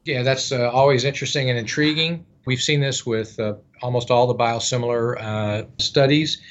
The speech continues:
and then now with novel therapies. There's always a small percentage of people who have antibodies that may be cross-reactive with anti-drug antibodies. Uh,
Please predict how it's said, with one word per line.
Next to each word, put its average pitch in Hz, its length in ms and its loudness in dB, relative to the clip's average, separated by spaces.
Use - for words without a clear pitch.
and 156 120 0
then 143 100 4
now 139 200 4
with 120 100 2
novel 131 280 2
therapies. 98 440 -6
There's 131 160 0
always 214 320 4
a 156 60 -2
small 156 280 2
percentage 135 400 -4
of 113 80 -8
people 127 480 -2
who 131 140 4
have 131 420 2
antibodies 117 760 -2
that 113 160 -8
may 117 140 -4
be 110 120 -6
cross-reactive 120 720 0
with 98 140 -8
anti-drug 104 500 -4
antibodies. 95 720 -2
Uh, 101 380 0